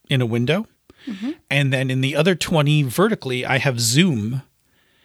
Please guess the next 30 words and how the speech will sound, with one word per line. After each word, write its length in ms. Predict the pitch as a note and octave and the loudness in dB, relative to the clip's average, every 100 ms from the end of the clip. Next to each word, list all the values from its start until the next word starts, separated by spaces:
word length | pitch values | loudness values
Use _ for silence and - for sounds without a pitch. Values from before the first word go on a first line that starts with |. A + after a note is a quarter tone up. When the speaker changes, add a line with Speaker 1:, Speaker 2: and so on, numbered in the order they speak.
| _ - | _ 2
Speaker 1:
in 640 | D#3 D3 C#3+ C#3 C3+ C3+ - | 4 6 4 2 0 -2 -8
the, 500 | B2 B2+ A#2+ A#2 A#2+ | -4 -2 0 -2 -2
um, 480 | A#2 G#2+ G#2 G#2 G#2+ - | -2 -2 -4 -8 -8 -2
gallery 440 | D3 F3+ C#3+ A#2+ | 0 2 0 -2
mode 420 | A2 G2+ G2+ B2+ - _ _ - | -2 -4 -4 -8 -14 _ _ -6
so 180 | - D#3+ | 0 2
that 120 | C#3 | 2
I 80 | B2+ | 2
can 140 | D3+ | 2
see 280 | - - D3+ | 2 2 0
all 160 | C3+ C3 | 0 -2
my 140 | B2 | -4
players 440 | - D#3 C#3+ C3+ B2 | -2 2 2 2 0
in 120 | B2 | 0
small 320 | - D#3 D3+ | 2 4 2
boxes 580 | C3+ A2 - B2+ C3 - - - | 2 0 -2 -4 -2 -4 -6 -2
next 340 | C3+ - A3+ | -2 0 0
to 80 | F#3 | 2
Speaker 2:
Mm-hmm. 280 | C4 - B2+ | 0 0 0
Speaker 1:
Roll 160 | B2+ | 2
twenty. 300 | A#2 A#2 A#2+ - - - - - - | 2 0 -2 -4 -10 -10 -10 -10 -2
And 160 | F3 F3+ | 2 2
then 160 | F3 | 2
on 460 | E3 E3 D#3+ E3 D#3+ - | 2 4 4 4 2 0
the 280 | C3+ D#3 - | 0 2 2
other 260 | G#3 D#4+ | 0 2
screen, 500 | - - B2 A2+ B2+ | 0 -2 -2 -4 -2
I 100 | - | -2
have 280 | B2+ C#3+ A2 | 0 0 0
OneNote 640 | A#2 D3 D#3 A#2+ D3 - | 2 4 4 2 -2 -6